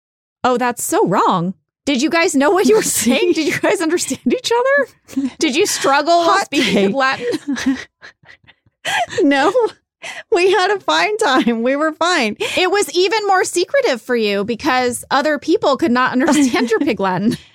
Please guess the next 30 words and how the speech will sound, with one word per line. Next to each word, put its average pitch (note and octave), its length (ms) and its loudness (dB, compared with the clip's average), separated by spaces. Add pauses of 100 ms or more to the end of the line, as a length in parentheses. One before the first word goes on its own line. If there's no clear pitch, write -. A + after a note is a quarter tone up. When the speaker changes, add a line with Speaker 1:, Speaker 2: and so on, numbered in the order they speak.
Speaker 2:
So D#4+ 200 4
how E4 160 2
would E4+ 160 0
you E4+ 80 2
say D#4 220 0
there? B3+ 540 0 (140)
Speaker 1:
Air F#4+ 220 2
they. E3+ 360 -2 (160)
Speaker 2:
Okay, A#3 180 4
so B3 100 0
we B3+ 180 2
would E4 140 2
say A#3 160 2
hair C#4+ 260 2
tay. F3+ 400 0 (920)
Speaker 1:
Wow. G3 460 -2 (1700)
Um, B3 440 0 (240)
Speaker 2:
<laughs> - 240 -6
Ow A3+ 220 4
way. F3+ 400 2
Speaker 1:
well, D4+ 140 4
my D4 340 2
friends F#4+ 280 -2
and E4+ 80 0
I, D4 140 0
we D#4+ 180 0
actually E4+ 500 0
Speaker 2:
Ooh F#4 180 4
day. G#3+ 520 2 (100)
Ooh D4+ 40 2